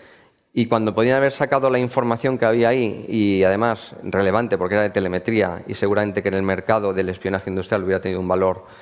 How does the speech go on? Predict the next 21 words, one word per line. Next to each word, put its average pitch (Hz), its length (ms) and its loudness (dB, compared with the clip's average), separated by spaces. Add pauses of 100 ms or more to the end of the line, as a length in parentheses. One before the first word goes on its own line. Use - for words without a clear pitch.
(160)
importante, 120 720 0 (360)
pasaron 131 400 0
olímpicamente 127 720 0
y 135 60 0
prefirieron 120 680 0 (500)
instalar 120 440 2
en, 123 100 2
esa, 120 260 0
en 113 160 -2
esos 113 240 -2
servidores 117 600 0 (320)
unos 117 500 0
programitas 170 840 0
para 117 220 0
hacer 123 200 0
el 127 60 0
minado 117 260 2
de 110 80 0
criptomonedas. 87 680 -4 (120)
Bueno, 95 240 -2
pues 87 300 -8